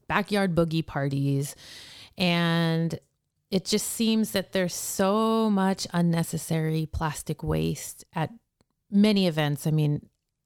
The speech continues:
endlessly seeing it. It doesn't seem to be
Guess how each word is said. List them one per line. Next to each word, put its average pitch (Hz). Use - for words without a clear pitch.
endlessly 202
seeing 147
it. 147
It 160
doesn't 196
seem 185
to 151
be 175